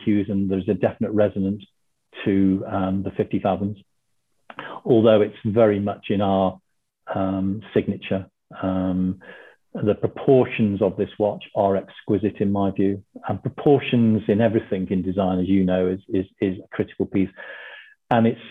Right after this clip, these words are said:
both the proportions and then the curvature that the sapphire bezel and the enhanced dome gives it, um, which has created a sort of a, it's appealing as much to women as it is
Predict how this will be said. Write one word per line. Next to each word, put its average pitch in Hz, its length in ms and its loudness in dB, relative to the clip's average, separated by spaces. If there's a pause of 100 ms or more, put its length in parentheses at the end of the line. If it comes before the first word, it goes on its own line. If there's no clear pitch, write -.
(460)
both 110 180 2
the - 60 -2
proportions 113 800 2 (460)
and 131 400 4
then 117 240 4
the 110 80 0
curvature 104 880 -2 (380)
that 104 280 0
the 101 140 2 (100)
sapphire 95 400 2
bezel 95 540 -2 (580)
and 113 260 2
the 104 100 4
enhanced 98 520 -2
dome 98 320 2
gives 95 320 -2
it, - 200 -8 (600)
um, 95 480 0 (320)
which 135 220 0
has 117 80 -2 (100)
created 135 440 4
a 131 180 0
sort 123 140 4
of 104 160 0
a, 95 360 2 (100)
it's 135 180 0
appealing 131 720 4
as 98 120 2
much 123 320 0 (200)
to 110 320 4 (300)
women 107 300 2
as 101 120 -2
it 113 120 -4
is 101 100 -2